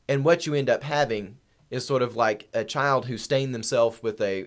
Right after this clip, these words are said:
a dripping piece of chocolate, and instead of getting something like, um, a wet tissue or something to clean that up, they just get more chocolate and rubble it all over themselves. If you do not have the moral architecture to build something, you can't really want to reap the effects of that.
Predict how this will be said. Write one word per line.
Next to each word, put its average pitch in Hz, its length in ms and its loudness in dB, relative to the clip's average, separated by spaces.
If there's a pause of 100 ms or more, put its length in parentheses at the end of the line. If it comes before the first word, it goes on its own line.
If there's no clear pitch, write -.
a 107 60 -2
dripping 117 380 -6
piece 117 180 -8
of 104 80 -8
chocolate, 135 460 0
and 107 100 -10
instead 120 300 -4
of 101 100 -4
getting 117 240 -6
something 110 420 -8 (380)
like, 101 260 -6 (540)
um, 92 280 -4 (260)
a 104 120 -2
wet 104 400 0
tissue 139 360 -4
or 107 40 -4
something 113 300 -6
to 104 60 -6
clean 123 220 -6
that 113 100 0
up, - 120 0
they 135 60 -2
just 131 160 -6
get 147 120 0
more 135 140 -2
chocolate 127 400 2
and 113 100 -8
rubble 117 220 0
it 107 60 2
all 107 120 2
over 151 140 4
themselves. 104 320 -2 (220)
If 156 140 -2
you 220 120 -2
do 269 80 -4
not 208 180 0
have 143 480 -2
the 127 80 -2
moral 139 420 0
architecture 127 640 0
to 104 160 -12
build 156 440 -2
something, 92 420 -8 (840)
you 156 100 -4
can't 214 320 -2
really 190 240 2
want 143 380 -2
to 151 120 -4
reap 143 300 -2
the 117 140 2
effects 262 340 0
of 98 80 -4
that. - 240 -10